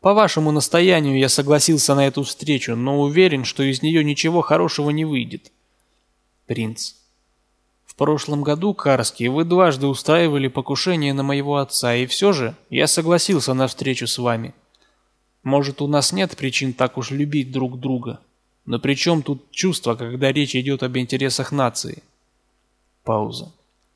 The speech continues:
Получается, впрочем, что эти интересы мы понимаем по-разному. Вы, Хедерер,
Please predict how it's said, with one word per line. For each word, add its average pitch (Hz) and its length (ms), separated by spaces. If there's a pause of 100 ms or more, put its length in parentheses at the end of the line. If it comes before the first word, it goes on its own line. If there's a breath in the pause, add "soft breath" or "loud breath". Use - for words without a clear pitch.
(300)
Получается, 170 640
впрочем, 147 420
что - 200
эти 160 260
интересы 151 520
мы 143 140
понимаем 147 540
по-разному. 135 760 (500)
Вы, 160 280
Хедерер, 123 600